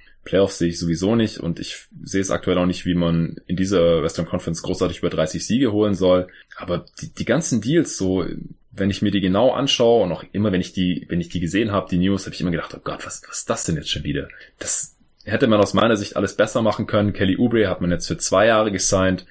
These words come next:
Der kriegt dreißig Millionen. Das ist das Gehalt, womit ich ungefähr gerechnet habe.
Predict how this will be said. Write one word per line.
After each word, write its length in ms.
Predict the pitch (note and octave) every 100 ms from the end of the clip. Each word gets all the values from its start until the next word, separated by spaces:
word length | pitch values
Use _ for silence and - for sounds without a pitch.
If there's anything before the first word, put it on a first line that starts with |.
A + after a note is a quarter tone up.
| -
Der 100 | E2+
kriegt 220 | - -
dreißig 340 | F2+ F#2+ - -
Millionen. 500 | F#2 F#2 G2 G2 G2
Das 160 | E2
ist 140 | E2+ -
das 120 | -
Gehalt, 340 | F2 F#2+ F#2+ -
womit 220 | G2 F2
ich 100 | -
ungefähr 300 | G2+ F#2+ F2
gerechnet 500 | D#2+ F#2+ B2+ B2 -
habe. 260 | G#2 G2+